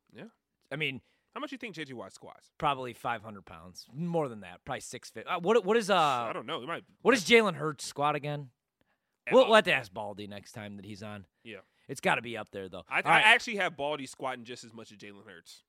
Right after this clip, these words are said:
Speaker 2: <laughs> No.
Speaker 1: Like
Speaker 2: Baldy squats more than Hurts, probably. Although, I don't know, man. Like, I can't.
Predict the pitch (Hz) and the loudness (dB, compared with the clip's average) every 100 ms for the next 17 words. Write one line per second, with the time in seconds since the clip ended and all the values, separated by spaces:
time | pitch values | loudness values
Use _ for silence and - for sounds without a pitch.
0 | - 180 117 - _ _ _ _ _ 156 | -4 -2 -2 -10 _ _ _ _ _ 0
1 | 190 151 139 135 135 131 131 131 127 123 | 2 4 2 2 4 2 0 -2 -4 -8
2 | _ _ 220 180 160 143 - 131 120 139 | _ _ 2 2 0 -4 -2 -2 -2 -4
3 | 131 117 127 127 123 - - 127 120 117 | -6 -6 -4 -4 -4 -8 -6 -4 -4 -6
4 | 123 120 120 147 180 170 220 208 214 196 | -6 -6 -4 -2 4 6 6 4 2 2
5 | 185 147 165 233 | 0 -2 -2 -2